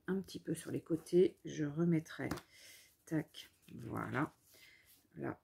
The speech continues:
un petit peu plus, là aussi. Là. Bon, ben voilà. Et puis ça, après, on peut jouer. Ça veut dire qu'on va pouvoir, euh, changer. On va pouvoir changer nos décos. On va pouvoir, voilà.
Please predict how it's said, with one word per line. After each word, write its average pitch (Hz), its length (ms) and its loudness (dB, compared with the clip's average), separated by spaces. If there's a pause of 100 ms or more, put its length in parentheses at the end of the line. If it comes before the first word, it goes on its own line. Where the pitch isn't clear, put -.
un 170 120 -2
petit 170 220 -10
peu - 140 -12
plus, - 580 -8 (220)
là - 260 -6 (140)
aussi. - 720 -4 (3000)
Là. 160 520 6 (1040)
Bon, 190 200 8
ben 262 140 12
voilà. 156 520 4
Et 196 100 6
puis 233 140 -4
ça, 392 200 12
après, 359 220 12
on 349 120 12
peut 294 160 12
jouer. 285 300 12
Ça 277 180 6
veut 240 100 4
dire 294 280 10
qu'on 240 320 4
va 220 140 6
pouvoir, 240 520 6
euh, 208 260 6
changer. 269 520 6 (480)
On - 60 0
va - 40 2
pouvoir 220 240 2
changer 240 360 4
nos 233 160 10
décos. 233 800 12
On 202 100 4
va 175 420 8
pouvoir, 208 400 6
voilà. 170 300 6